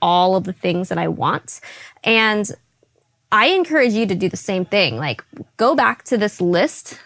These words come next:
that I've spoken <laughs> out to you about what money is and the kind of energy it is, and start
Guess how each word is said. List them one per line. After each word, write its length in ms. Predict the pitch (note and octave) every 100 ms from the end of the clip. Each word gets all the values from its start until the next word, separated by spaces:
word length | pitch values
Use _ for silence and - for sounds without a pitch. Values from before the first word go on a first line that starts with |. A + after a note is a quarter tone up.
| -
that 200 | A3 -
I've 520 | F#3+ F#3 F#3 F#3 - - - -
spoken 600 | - - A3+ A3+ D4 C4+
<laughs> 40 |
out 180 | A3+ -
to 120 | - C#4
you 340 | C4 C4+ F4 - - - -
about 520 | G#3+ G#3+ G3+ G3 - -
what 300 | A3+ G3 B3
money 360 | A#3 A#3 A3+ -
is 340 | G3 G#3+ B3+
and 120 | B3
the 60 | F#3+
kind 200 | - G#3
of 80 | F#3+
energy 400 | - F#3 G#3+ B3+
it 80 | C4
is, 280 | C4+ C#4+ D4 -
and 380 | G#3+ G#3+ G3+
start 680 | - - - F#3+ A3+ F#4 -